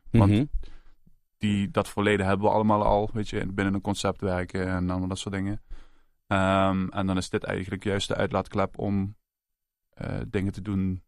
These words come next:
Speaker 1: die we spannend vinden eigenlijk.
Speaker 2: Ja.
Speaker 1: Dat is
Speaker 2: Ja,
Speaker 1: het.
Speaker 2: jij bent kunstenaar.
Speaker 1: Mhm.
Speaker 2: Ehm,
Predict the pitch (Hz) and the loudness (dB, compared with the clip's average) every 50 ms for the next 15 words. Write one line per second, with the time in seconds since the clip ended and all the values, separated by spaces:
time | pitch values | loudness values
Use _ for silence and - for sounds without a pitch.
0 | _ _ - 101 87 - - - 98 113 120 - - - - - - - - - | _ _ -4 -2 -2 -2 0 0 0 0 -2 -4 -4 -4 -2 -2 -4 -2 2 4
1 | 127 113 87 82 - _ _ _ - - - 107 110 123 139 143 151 151 139 127 | 4 4 4 0 -4 _ _ _ -16 -14 -2 2 4 4 6 6 4 4 4 4
2 | 135 123 110 135 135 131 - 143 143 147 180 220 190 - - - _ _ - 117 | 4 4 4 2 2 2 2 0 0 0 0 -2 -6 -12 -16 -20 _ _ 4 6
3 | 113 117 113 117 117 117 117 113 117 117 117 113 117 117 117 117 117 | 8 8 8 8 8 8 6 6 6 6 6 6 6 6 6 6 6